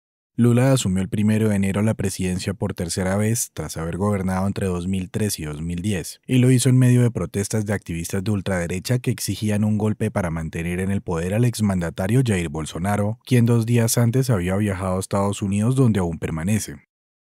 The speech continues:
Si bien la partida de Bolsonaro y la gran fiesta popular en la investidura parecían haber desalentado a los golpistas,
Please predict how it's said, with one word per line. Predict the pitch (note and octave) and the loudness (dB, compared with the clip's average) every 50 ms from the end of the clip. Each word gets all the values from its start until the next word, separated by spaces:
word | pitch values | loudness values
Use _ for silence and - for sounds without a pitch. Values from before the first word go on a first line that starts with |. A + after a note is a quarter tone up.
| _ _ _ _ _ _ _ _ _ _ _ _ - | _ _ _ _ _ _ _ _ _ _ _ _ -10
Si | - - F#2+ | -6 -4 -2
bien | F2+ F#2+ G#2 A2+ A#2 | 0 0 2 4 4
la | A#2+ A#2 | 2 2
partida | - A#2+ A#2 - A2 G#2 G2+ | 2 0 -2 0 0 2 2
de | G#2 | 2
Bolsonaro | G#2+ A2 A2 G2+ - - E2+ F2+ F#2 G2 | 2 2 0 0 -2 -2 -2 -2 0 0
y | G#2 A2 | 0 0
la | G#2+ F#2+ | 0 0
gran | F2+ F2+ F2+ F2+ | 0 -2 -4 -2
fiesta | - G#2+ G2+ - A2+ | -2 -2 -2 -2 -2
popular | G#2 - G#2+ - - - F#3 F#2 F#2+ G2+ | -2 -2 -4 -4 -2 -2 -2 0 0 0
en | G#2 | 0
la | G#2+ G#2+ | 2 2
investidura | - G3+ G2+ G2 - - - E3+ F3 F2+ G2 G2+ | 2 0 0 -2 -4 -6 -6 -4 -4 -2 -2 -2
parecían | - A2 G2+ F#2+ F2 - - F#2 F#2+ G2 | -2 -2 -2 -2 -2 -2 -2 -2 0 0
haber | G#2 G2 F#2+ F#2 F#2 | 0 0 0 -2 -2
desalentado | F2+ G2 - - G#2 G2 F2 E2+ - F2 F2+ F#2 F#2+ | -4 -4 -2 -2 -2 -2 -2 -4 -4 -4 -2 0 0
a | G2+ | 0
los | G#2 G#2 F#2+ | -2 -2 -2
golpistas, | E2+ F2 E2+ E2+ - A2 G#2 G2 - - G2 G2 G2 - - | -2 -4 -4 -4 -4 -4 -4 -4 -4 -4 -4 -4 -4 -6 -10